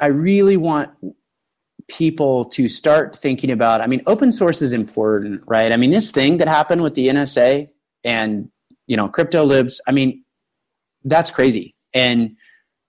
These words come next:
we let that happen. And so now I'm a person, as some of you may know, I have a couple hundred gems and I am not fantastic about maintaining the licenses. I always say the same as Rubies. And the reason I say the same as Rubies is because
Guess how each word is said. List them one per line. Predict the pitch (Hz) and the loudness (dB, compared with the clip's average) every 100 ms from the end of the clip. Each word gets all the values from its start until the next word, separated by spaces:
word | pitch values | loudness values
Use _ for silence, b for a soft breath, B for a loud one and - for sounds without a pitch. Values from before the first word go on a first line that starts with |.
| - | -6
we | 120 135 | 0 2
let | 135 123 | 2 0
that | 113 | -2
happen. | 104 101 - - - - | -2 -4 -4 -10 -12 -4
And | 127 127 | -2 0
so | - 131 123 120 117 b b b b _ _ _ _ - | 0 0 2 0 -4 b b b b _ _ _ _ -6
now | 131 - | -4 -2
I'm | 180 302 | 0 2
a | |
person, | - 135 110 113 104 | 2 0 0 -4 -4
as | 113 107 - - _ | -4 -4 -8 -14 _
some | - 101 98 95 - | -10 -8 -8 -10 -8
of | 104 | -4
you | 104 107 | -2 0
may | 131 | 0
know, | 180 262 135 110 | 2 2 4 4
I | 113 | 2
have | 120 113 110 - | 2 2 0 -4
a | 104 | -4
couple | - 160 131 | -2 0 0
hundred | 156 156 147 117 | 2 4 2 2
gems | 131 131 185 185 | 0 2 2 0
and | 135 - | -4 -4
I | 120 | -2
am | 151 143 143 127 120 | 0 2 2 2 2
not | 113 117 131 - _ _ - | 2 2 0 -4 _ _ -4
fantastic | 127 123 123 110 110 120 113 - - | -2 0 0 -2 -2 -4 -4 -4 -4
about | 101 101 101 101 - | -2 0 0 -2 -4
maintaining | 113 110 113 107 107 | -4 -4 -4 -4 -2
the | 117 | 0
licenses. | 160 196 117 98 - - B B | 2 0 -4 -10 -12 -14 B B
I | 139 | 2
always | 160 160 151 | 4 4 2
say | 156 | 0
the | 131 | -2
same | - 151 160 | 0 0 2
as | 113 | 2
Rubies. | 131 117 - | 2 2 -2
And | - | -10
the | 104 | -2
reason | 120 139 | 0 2
I | 135 | 0
say | 127 131 | 0 -2
the | 120 | -2
same | 127 120 | -4 -4
as | 104 | -2
Rubies | 120 131 135 120 | 0 2 2 0
is | 110 | -6
because | - 110 120 110 107 | -6 -2 -2 -2 -6